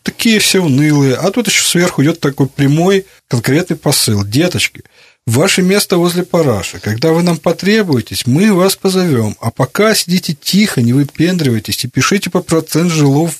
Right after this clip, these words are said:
жиров в масле». А почему? А потому что очень сложно сломанными пальцами собирать выбитые зубы. Вот почему. Пишите дальше. И все вот это до кучи, это очень, так, это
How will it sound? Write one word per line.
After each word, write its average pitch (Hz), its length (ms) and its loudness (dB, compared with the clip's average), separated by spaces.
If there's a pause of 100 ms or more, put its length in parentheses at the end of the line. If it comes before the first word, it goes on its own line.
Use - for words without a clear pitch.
(120)
жиров 131 580 2
в 110 220 -8
масле». 123 560 -2 (340)
А - 180 -2
почему? 277 600 0 (320)
А - 60 -4
потому 277 260 0
что 269 140 0
очень 254 220 2
сложно 196 500 2
сломанными 165 560 0
пальцами 196 500 0
собирать 143 480 0
выбитые 151 420 0
зубы. 131 320 0
Вот 113 360 -2
почему. - 400 -2
Пишите - 500 -2
дальше. 113 640 -2 (360)
И 135 240 4
все 220 220 2
вот 247 100 2
это 185 200 0
до 143 160 0
кучи, 233 340 0
это - 180 0
очень, 113 760 -2 (120)
так, 107 240 -2
это 92 340 -6